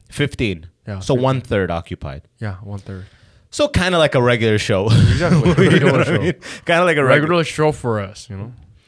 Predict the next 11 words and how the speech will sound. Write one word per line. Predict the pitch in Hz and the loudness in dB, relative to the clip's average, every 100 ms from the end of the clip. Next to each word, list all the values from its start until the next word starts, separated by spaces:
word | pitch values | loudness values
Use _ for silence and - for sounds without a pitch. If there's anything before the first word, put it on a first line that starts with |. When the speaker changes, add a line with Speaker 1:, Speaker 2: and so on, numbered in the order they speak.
| - - _ - | -20 -20 _ -4
Speaker 1:
But | 196 - | -2 -2
still, | - 277 277 | -2 0 2
like, | 170 - | 2 0
it, | 214 - | -2 0
it's, | 220 - - | -2 -2 -4
it | 190 214 | 0 0
is | 403 202 - - | 0 -2 -6 -2
all | 156 190 202 | 2 4 2
probably | 196 151 160 170 156 - | 0 -2 0 -2 -2 0
elderly | 131 143 147 143 147 - | 0 2 0 -2 -6 -2
art | 110 135 - | 0 0 -2